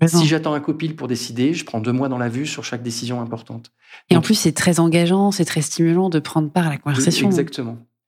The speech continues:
Speaker 2: Et donc, l'idée, c'était donner les moyens et les clés d'arbitrage au collectif.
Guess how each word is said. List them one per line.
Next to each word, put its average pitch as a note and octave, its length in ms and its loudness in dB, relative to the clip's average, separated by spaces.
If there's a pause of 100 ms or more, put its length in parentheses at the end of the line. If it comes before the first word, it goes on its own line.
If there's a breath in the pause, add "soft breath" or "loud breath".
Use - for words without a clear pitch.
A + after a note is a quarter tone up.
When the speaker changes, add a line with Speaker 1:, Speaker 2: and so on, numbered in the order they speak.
(140)
Speaker 2:
Et C3+ 100 2
donc, D#3 200 0
l'idée, D#3+ 220 -2
c'était D3 460 -4 (200)
donner F3+ 400 -2
les F3 100 -2
moyens D#3 520 -2
et C3 60 -2
les B2 120 -2
clés G3 200 -6
d'arbitrage D#3 580 -10 (100)
au C3+ 60 -8
collectif. - 580 -8